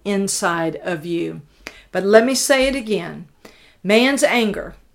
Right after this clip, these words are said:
okay, Nancy's anger does not promote the righteousness of God. So we've got to ask ourselves, what's all the anger about?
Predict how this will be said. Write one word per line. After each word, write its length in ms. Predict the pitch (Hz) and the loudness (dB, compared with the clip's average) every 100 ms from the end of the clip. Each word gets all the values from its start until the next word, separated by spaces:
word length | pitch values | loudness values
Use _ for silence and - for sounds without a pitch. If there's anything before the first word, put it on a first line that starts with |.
| _ - | _ -6
okay, 280 | 202 196 - | -2 -2 -2
Nancy's 640 | 202 220 269 - 269 254 - | 2 4 4 0 0 -2 -2
anger 500 | 233 220 190 175 160 - - _ - 180 | 2 2 0 -4 -12 -20 -20 _ -18 6
does 280 | 220 220 208 | 6 8 4
not 320 | 226 233 - | 4 4 2
promote 460 | 240 220 208 185 | -2 2 2 2
the 100 | 190 | -2
righteousness 640 | 175 175 170 190 185 170 180 | -2 -2 -2 -6 -6 -6 -8
of 120 | 147 | -4
God. 280 | 165 165 143 | -4 -2 4
So 100 | 220 | 4
we've 120 | 240 | 6
got 140 | 269 | 2
to 100 | 240 | 2
ask 360 | 160 233 254 - | 0 0 0 0
ourselves, 440 | 196 - 202 190 | -2 2 2 4
what's 240 | 240 294 320 | 2 4 4
all 160 | 302 | 2
the 180 | 277 262 | 2 -2
anger 400 | - 214 208 226 | -2 -2 0 0
about? 640 | - 220 330 285 - - | 0 -2 0 -2 -6 -10